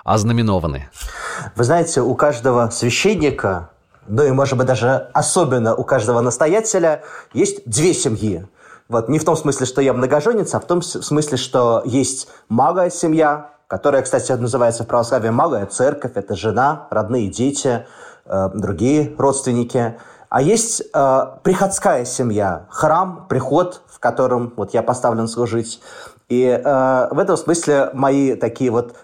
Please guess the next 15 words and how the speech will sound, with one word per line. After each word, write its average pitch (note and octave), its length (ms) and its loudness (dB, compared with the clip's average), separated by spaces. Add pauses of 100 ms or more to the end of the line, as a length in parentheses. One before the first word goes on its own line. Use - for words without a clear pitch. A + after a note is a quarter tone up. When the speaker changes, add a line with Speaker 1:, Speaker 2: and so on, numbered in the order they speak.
Speaker 2:
предпраздничные D3+ 720 2
хлопоты, D3 420 0
они B2 180 2
похожи, B2+ 520 0
наверное, A2 380 0
на A#2 120 0
все B2+ 200 -2
те A#2 400 0 (280)
хлопоты, A#2+ 760 0
которые A2+ 380 0
сейчас, B2 640 -2
э, A2 440 0 (120)
занимают B2+ 600 0
наших A#2 320 -2
радиослушателей, C#3+ 1000 0